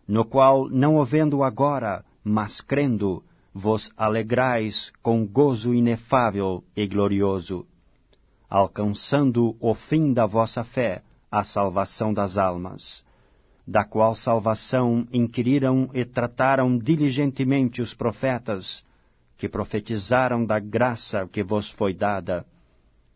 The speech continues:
indagando que tempo ou que ocasião de tempo o Espírito de Cristo,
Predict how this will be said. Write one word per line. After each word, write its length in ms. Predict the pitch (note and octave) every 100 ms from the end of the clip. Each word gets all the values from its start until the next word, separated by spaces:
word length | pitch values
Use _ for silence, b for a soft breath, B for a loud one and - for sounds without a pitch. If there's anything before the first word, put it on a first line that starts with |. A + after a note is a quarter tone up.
| _
indagando 880 | G2+ G2 F#2+ F#2+ A#2+ D3 C3+ B2 G2 b b _
que 100 | G#2+
tempo 640 | - - D#3+ E3 E3 D#3 - -
ou 180 | C3
que 160 | B2+ C#3
ocasião 680 | C3+ C3+ C3 A#2+ C3+ D3+ D3+
de 140 | C3+
tempo 640 | C3 - D3 A#2+ A2+ G2 - _ _ _ _ _ -
o 160 | G#2+
Espírito 640 | G2 - - C#3 C#3 C3 C3
de 120 | C3+
Cristo, 640 | - C3+ C3 - B2+ G#2